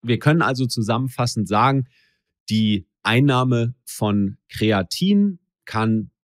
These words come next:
signifikant den Muskelaufbau fördern. Und zwar bei Menschen, die gerade erst mit dem Training anfangen, die also untrainiert sind,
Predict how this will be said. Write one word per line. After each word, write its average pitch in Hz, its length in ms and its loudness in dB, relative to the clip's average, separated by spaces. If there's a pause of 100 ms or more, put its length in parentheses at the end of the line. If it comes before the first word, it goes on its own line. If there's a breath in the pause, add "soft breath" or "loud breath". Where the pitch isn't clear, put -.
(120)
signifikant 123 1120 0
den 101 200 0
Muskelaufbau 98 800 -4
fördern. 165 680 0 (320)
Und 123 220 4
zwar 123 460 2
bei 117 340 2
Menschen, 113 560 0
die 104 380 -2 (400)
gerade 107 300 -2
erst 120 260 0
mit 113 100 2
dem 107 120 0
Training 104 400 -2
anfangen, 160 600 -2 (100)
die - 100 -10
also 175 180 -6
untrainiert 120 600 -2
sind, 110 200 -2